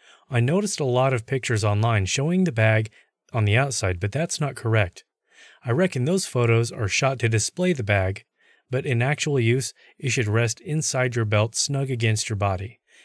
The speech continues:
Your body c-, heat can assist in maintaining normal urine temperature should the heat pad fail for any reason.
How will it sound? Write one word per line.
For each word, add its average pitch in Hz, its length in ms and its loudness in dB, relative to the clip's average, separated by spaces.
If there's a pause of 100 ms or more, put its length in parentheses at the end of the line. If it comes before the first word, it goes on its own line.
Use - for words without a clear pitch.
(160)
Your 104 100 -4
body 175 380 0
c-, - 100 -14 (100)
heat 131 280 -4
can 117 200 -2
assist - 340 -2
in 113 140 0
maintaining 123 560 0
normal 156 260 0
urine 117 300 0
temperature 110 580 -4 (240)
should 202 220 -4
the 175 80 0
heat 143 160 -2
pad 123 240 -2
fail 107 240 0
for 113 160 -4
any 98 200 0
reason. 98 380 -4